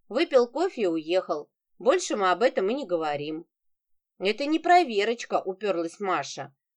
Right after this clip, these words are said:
«Ты знаешь, что ты сама себе обещала. Это только половина проверочки. Надо ещё попросить денег и посмотреть, что будет.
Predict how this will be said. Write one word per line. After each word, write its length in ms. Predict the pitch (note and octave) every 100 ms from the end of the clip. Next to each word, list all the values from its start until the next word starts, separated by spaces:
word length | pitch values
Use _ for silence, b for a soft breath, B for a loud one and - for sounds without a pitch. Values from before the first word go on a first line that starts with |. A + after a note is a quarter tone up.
| _
«Ты 160 | G#3+ D#4+
знаешь, 380 | E4+ B3+ F3
что 180 | F3 G#3+
ты 120 | G#3
сама 360 | G#3 A#3 A3+ D#4
себе 300 | - G3 A#3
обещала. 760 | C4 B3+ - - D3+ C#3 C3+ _ _ -
Это 220 | B3+ E4
только 300 | - D#4+ E4
половина 580 | E4 E4+ F4+ D#4 G#3 E3+
проверочки. 880 | F3+ F#3 E3 D#3 C#3 C3+ - C3 _ _ -
Надо 240 | G3+ C4
ещё 200 | D#4+ D#4+
попросить 560 | C4 D#4 A#3+ B3 A#3+ F#3+
денег 400 | G3+ E4+ F4 -
и 60 |
посмотреть, 540 | - F3+ F#3+ F3+ C#4+ D#4
что 220 | - C#4
будет. 460 | A#3+ F3 D3+ C#3+